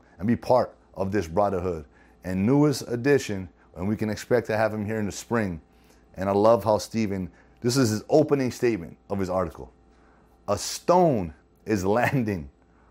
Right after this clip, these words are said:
on the rock." And he's referring to Pride Rock right here on the islands. Cam Stone is transferring in from Wyoming. He's a cornerback. He's five ten, a hundred eighty-three pounds. He's a, again, cornerback slash kick returner.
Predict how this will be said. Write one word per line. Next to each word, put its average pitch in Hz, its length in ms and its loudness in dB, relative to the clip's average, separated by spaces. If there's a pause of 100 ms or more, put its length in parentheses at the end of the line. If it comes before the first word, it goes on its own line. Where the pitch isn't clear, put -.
(300)
on 113 220 4
the 101 100 4
rock." 98 500 2 (200)
And 92 200 -6
he's 90 100 -4
referring 101 500 0
to 95 320 -2 (340)
Pride 120 360 4
Rock 107 340 4
right 110 260 2
here 110 140 0
on 104 100 -2
the 104 100 -6
islands. 101 580 -4 (340)
Cam 160 360 2
Stone 147 600 0 (400)
is 104 180 -8
transferring 127 720 -4
in 113 280 -4 (300)
from 101 260 -4
Wyoming. 92 540 0
He's 90 160 -6
a 92 60 -4
cornerback. 123 560 0
He's 87 160 -10
five 131 340 0
ten, 120 220 -8
a 98 60 -6
hundred 113 300 -4
eighty-three 110 380 -2
pounds. 104 500 -6 (360)
He's 90 220 -4
a, 87 240 0 (200)
again, 90 280 -4
cornerback 127 540 0
slash 117 540 -2
kick 139 200 -2
returner. 107 540 -6